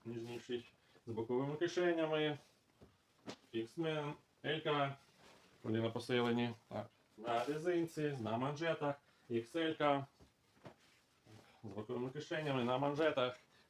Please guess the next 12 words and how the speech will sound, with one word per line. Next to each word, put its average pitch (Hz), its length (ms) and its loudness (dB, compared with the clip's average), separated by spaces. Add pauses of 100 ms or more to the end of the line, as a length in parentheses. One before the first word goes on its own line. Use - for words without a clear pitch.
(140)
Елька. 135 500 0 (760)
Ікс 127 320 -4
Елька 156 340 2
з - 20 0
боковими 143 460 -2
кишенями. 120 760 2 (200)
H - 260 -4
and 151 100 -4
M, 147 260 2 (120)
десь - 240 -18
М-ка. 147 460 0 (2000)
Легкі. 170 640 2